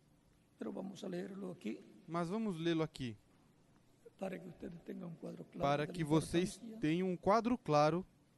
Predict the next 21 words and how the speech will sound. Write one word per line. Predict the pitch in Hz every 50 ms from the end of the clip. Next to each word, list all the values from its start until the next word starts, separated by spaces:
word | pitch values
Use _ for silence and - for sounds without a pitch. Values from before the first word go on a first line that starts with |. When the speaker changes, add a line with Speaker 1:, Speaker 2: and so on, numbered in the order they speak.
| _ _
Speaker 1:
de | - 196
los | 190 180
truenos | - - 196 190 190 190 190 190 190 - - - - - - - - -
Speaker 2:
da | 139 143 143 156
importância | 196 208 - 202 180 - - - 139 139 147 143 - - 190 196
Speaker 1:
de | 196
Apocalipse, | - - - 185 - -
capítulo | - 170 - - 196 175 185 175 175
Speaker 2:
dos | 175 - 156 160
Speaker 1:
diez. | 156
Speaker 2:
trovões | - 175 160 160 143 131 139 160 175 190 170
de | - 175
Apocalipse, | - - 180 - 160 143 151 170 - - - 190
capítulo | - - 160 - - 202 - 233 208 202
dez. | 143 131 120 110 110 104 - -
Speaker 1:
Capítulo | 180 165 208 185 185 175
cinco | - 202 190 185 - 185
de | 170 180
Apocalipse, | 170 175 160 - 190 190 190 - 220 202
de | 156 156 190
verso | 190 196 196 185 - - 214 190 175 - -